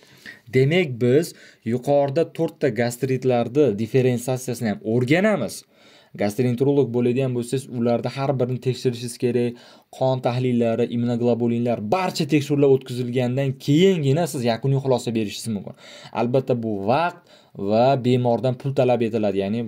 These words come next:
bu diagnostika markazlariga boradigan bo'lsa, albatta, har bir tekshiruv pul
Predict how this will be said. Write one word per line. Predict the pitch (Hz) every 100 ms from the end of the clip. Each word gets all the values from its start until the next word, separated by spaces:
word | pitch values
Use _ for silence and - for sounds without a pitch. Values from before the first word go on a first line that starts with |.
| 101
bu | 117 98 _ - 110
diagnostika | 110 120 120 - 113
markazlariga | 110 110 107 107 110 113
boradigan | 107 98 113 113
bo'lsa, | 101 110
albatta, | 101 101 104
har | 110 110
bir | 98 - -
tekshiruv | 104 - 113 135
pul | - 110